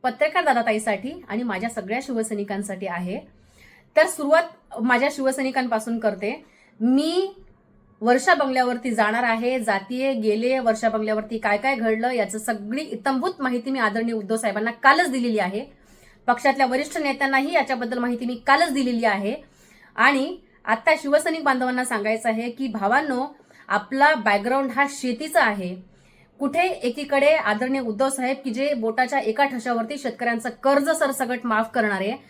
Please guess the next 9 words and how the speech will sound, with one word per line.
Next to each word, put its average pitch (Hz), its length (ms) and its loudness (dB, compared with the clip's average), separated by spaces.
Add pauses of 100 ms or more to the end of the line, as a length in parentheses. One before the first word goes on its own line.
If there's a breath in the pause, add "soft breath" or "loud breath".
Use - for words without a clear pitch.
(220 loud breath)
आणि 240 180 0
कुठे 269 680 0 (300 soft breath)
शेतकऱ्यांना 269 720 4 (360)
आधी 220 260 4
प्रवेश 285 440 2
नाकारणारे, 254 720 4 (260 soft breath)
परंतु 247 260 0
जेव्हा 254 500 4
मी 262 640 0